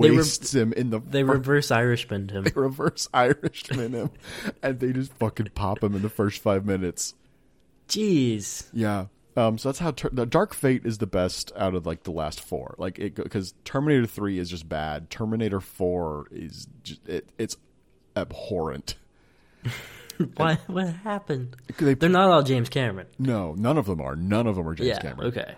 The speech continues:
Speaker 2: But Terminator four is the one with no Arnie and with Christian Bale instead. That's the one where Christian Bale had the infamous meltdown on set.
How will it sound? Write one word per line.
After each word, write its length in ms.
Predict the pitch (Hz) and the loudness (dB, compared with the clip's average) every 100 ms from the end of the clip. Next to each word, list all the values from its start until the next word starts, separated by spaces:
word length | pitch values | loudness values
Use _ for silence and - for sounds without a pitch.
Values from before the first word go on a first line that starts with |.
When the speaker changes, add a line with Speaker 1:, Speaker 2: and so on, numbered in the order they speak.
| - | -4
Speaker 2:
But 160 | - - | -4 2
Terminator 340 | 139 143 120 | 4 4 2
four 360 | - 107 101 92 | 2 2 4 2
is 200 | 85 87 | 0 -6
the 140 | 87 | -4
one 300 | 85 87 87 | -2 -2 -2
with 160 | 87 87 | -4 -4
no 340 | 95 101 107 - | 0 2 2 2
Arnie 560 | 90 87 85 80 76 | 0 -2 -4 -6 -8
and 180 | 78 82 | -8 -6
with 360 | 73 71 71 - | -6 -8 -10 -6
Christian 380 | 92 - 87 | -6 -4 -6
Bale 280 | 82 80 78 | -4 -4 -4
instead. 560 | 73 - - 71 71 71 - | -6 -10 -10 -8 -10 -12 -12
That's 160 | 104 - | -12 -2
the 80 | |
one 140 | 104 98 | 0 0
where 100 | 90 | -2
Christian 360 | 101 92 95 | -2 -4 -4
Bale 240 | 82 82 82 | -4 -4 -2
had 180 | 85 78 | -6 -6
the 100 | 78 | -10
infamous 380 | 80 76 71 | -10 -10 -10
meltdown 480 | 82 73 73 80 87 | -10 -10 -8 -8 -6
on 180 | 87 90 | -6 -8
set. 320 | - 92 92 | -6 -4 -4